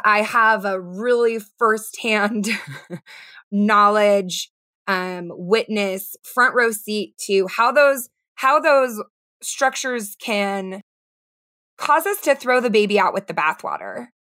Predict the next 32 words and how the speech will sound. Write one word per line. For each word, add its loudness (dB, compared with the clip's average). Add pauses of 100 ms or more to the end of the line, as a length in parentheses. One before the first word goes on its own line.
(160)
for, 0
like, 2
lack 2
of -4
a 2
better 2
term. -6
So 0
for 0
me, -4
when -2
I 2
was, 0
like, 0
deconstructing -4
what 2
I 0
believed -6
in -10
terms -10
of -12
God, 2
so -4
this -6
is -12
college 0
Allison, -8
a -10
lot 2
of -16
college -2
Allison, -6